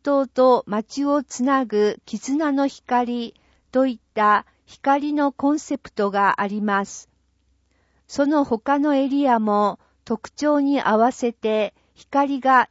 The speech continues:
デザインされています。どの光も街に優しく溶け込み、落ち着いた雰囲気を楽しめます。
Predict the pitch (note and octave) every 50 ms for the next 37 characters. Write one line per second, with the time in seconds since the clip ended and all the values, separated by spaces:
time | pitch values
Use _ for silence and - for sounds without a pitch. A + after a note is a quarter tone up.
0 | _ - G#3 A3 - - C#4 D4+ D4 C4+ B3+ B3 - B3 A#3 A#3 A3+ A3 - A3+
1 | A3 A3 G3+ G3+ G3 F#3+ F#3+ F#3+ G3+ - - - _ _ _ _ _ _ _ _
2 | _ _ _ _ _ _ _ _ _ _ _ _ _ _ _ - A#3+ C4 C#4 D#4+
3 | D#4 D4 - - _ - B3 B3 B3+ B3 B3+ A#3 A#3+ A#3+ B3 A#3+ A#3+ G#3+ - _
4 | _ - - G#3+ G#3+ _ - C#4 C4 C#4 C#4+ B3+ A#3 G#3 A3+ - - C#4+ D4 -
5 | - - - C#4 C4+ A#3 - A3 F#3+ - C4+ C4 - - A#3 A3+ A#3 A#3 A#3 A#3+
6 | A#3 A#3 - _ _ _ _ _ - G3+ - - - - - - D#4 D#4 C#4 -
7 | - C#4+ C#4 C#4 C4+ - C4 C4+ C#4+ C#4+ C#4+ C4 - _ A3+ G#3+ G3 G3 G3+ G3
8 | - - - G#3+ A3+ A#3 B3+ C4 - - A#3 A3 G#3 G3+ F#3+ F#3 F3 F3+ F#3+ -
9 | - - - _